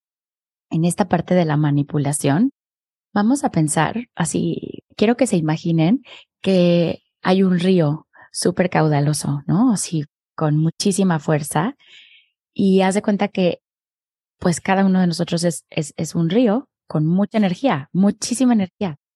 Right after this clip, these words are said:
Entonces, este río caudaloso o esta persona que tú eres, que, que Mark es, que Alfred, que yo, que todos los que están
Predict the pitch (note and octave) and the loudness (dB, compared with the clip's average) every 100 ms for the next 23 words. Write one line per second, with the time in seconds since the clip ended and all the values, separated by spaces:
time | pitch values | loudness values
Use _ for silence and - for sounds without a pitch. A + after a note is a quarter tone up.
0 | _ _ _ _ _ _ G3 - C#4 A#3 | _ _ _ _ _ _ -6 0 0 0
1 | F#3 G3 - G#3 G3+ G3 F#3+ G3 G3 G#3 | -2 -4 -2 0 2 2 2 2 4 4
2 | G#3+ - D#3+ D#3 - D#3+ E3 F#3 F3+ F3 | 2 0 0 0 -2 -2 0 -4 -2 -4
3 | - F3 D#3 - D3+ - A#3 F3+ D3+ D#3 | 0 0 0 -4 -6 0 2 2 2 0
4 | D#3+ - D3+ C#3+ _ _ _ C#3 C#3 C#3 | -2 -6 -10 -10 _ _ _ 0 0 0
5 | D3 C3 C#3+ - C3 C3 - - C3 C3 | 0 0 -2 -4 -4 -4 -6 -8 -6 -4
6 | B2 - - C#3 D#3 D3+ - - C#3+ C#3 | -6 -8 -2 0 0 -2 -6 -4 -2 0